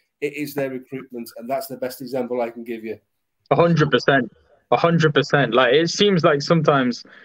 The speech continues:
Speaker 2: there's, whoever's in charge of the transfers at Everton is kinda, like, looking at Wikipedia, looking at Football Manager stats, and just kinda, like, picking out players. Anwar El Ghazi, for example,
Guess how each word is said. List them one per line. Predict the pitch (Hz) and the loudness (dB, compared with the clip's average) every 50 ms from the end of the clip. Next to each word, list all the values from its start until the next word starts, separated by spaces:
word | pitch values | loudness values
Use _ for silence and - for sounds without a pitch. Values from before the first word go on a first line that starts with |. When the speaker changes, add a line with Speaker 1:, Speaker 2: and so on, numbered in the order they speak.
| - - _ _ _ _ _ _ _ - - - - | -20 -20 _ _ _ _ _ _ _ -14 -14 -12 -10
Speaker 2:
there's, | - 131 151 143 143 143 139 131 113 98 143 - - | 0 2 4 4 4 4 4 2 2 0 -4 -4 -2
whoever's | 147 147 143 151 165 175 175 175 156 156 | 0 2 4 4 4 4 4 2 2 2
in | 147 | 2
charge | 139 170 165 160 147 | 2 2 2 4 2
of | 147 135 | 0 -2
the | 127 | 0
transfers | - 160 151 151 147 - 147 135 127 131 | 0 0 0 0 2 2 2 2 2 2
at | 127 | 2
Everton | - 135 139 131 117 - 117 - - _ _ _ _ _ _ _ _ - | 2 2 2 2 2 2 0 -2 -4 _ _ _ _ _ _ _ _ 0
is | 135 131 127 120 120 - - - - - | 2 2 2 0 -4 -8 -10 -14 -2 0
kinda, | 160 151 151 147 | 2 2 4 4
like, | 143 139 131 127 | 4 2 2 2
looking | 147 160 151 - 160 147 | 2 0 2 2 2 2
at | 143 127 | 2 2
Wikipedia, | 147 156 151 147 147 135 - - 147 143 135 135 135 135 135 135 135 135 | 2 0 0 2 0 -2 0 2 0 2 2 2 2 2 2 2 0 0
looking | - 135 139 143 143 - 143 139 | 0 0 0 0 2 2 0 0
at | 135 120 - | 0 -2 0
Football | 160 151 - - 143 135 | -2 -2 2 2 2 2
Manager | 135 139 135 135 123 127 123 | 4 2 2 2 0 0 -2
stats, | - - - - 143 139 127 - - - - _ _ _ _ _ _ _ _ - | -4 -4 -2 0 2 2 0 -2 -8 -14 -14 _ _ _ _ _ _ _ _ -4
and | 127 127 123 | -4 -2 0
just | 139 147 - | -2 -2 0
kinda, | - 147 139 131 131 | 0 0 2 4 2
like, | 123 120 113 110 - _ _ _ _ _ _ _ _ _ _ - | 2 2 2 0 -2 _ _ _ _ _ _ _ _ _ _ 0
picking | 165 151 156 147 131 | 0 2 2 2 2
out | 139 135 123 113 - | 2 2 2 0 2
players. | - 143 135 123 113 117 | 2 2 4 4 2 2
Anwar | 135 135 185 202 208 196 190 180 165 | 2 2 4 2 4 4 4 4 4
El | 151 147 | 2 2
Ghazi, | 147 165 190 185 151 143 131 | 4 2 2 4 2 0 -2
for | - - 135 123 | 2 2 2 2
example, | 120 113 131 123 120 120 - 120 113 - | 2 0 0 0 -2 -2 -2 -2 -2 -2